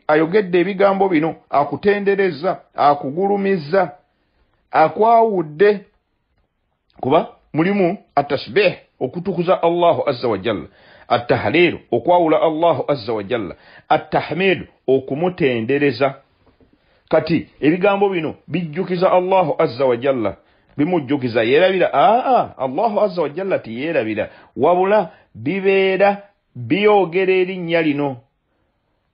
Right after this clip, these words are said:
Allahu Azza wa Jalla abenga naawe akusiima nannyini kwogera bigambo bino. Hadiisi eri mu kitabo kya Ibn Majah. Wa sahhahahu al-Albani. Sheikh Albani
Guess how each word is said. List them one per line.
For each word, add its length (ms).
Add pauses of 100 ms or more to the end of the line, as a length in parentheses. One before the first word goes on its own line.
(140)
Allahu 440
Azza 220
wa 80
Jalla 420 (160)
abenga 680
naawe 460
akusiima 800 (420)
nannyini 460
kwogera 400
bigambo 420
bino. 180 (1300)
Hadiisi 320
eri 60
mu 60
kitabo 200
kya 160
Ibn 220
Majah. 460 (1000)
Wa 120
sahhahahu 1000
al-Albani. 800 (600)
Sheikh 220
Albani 600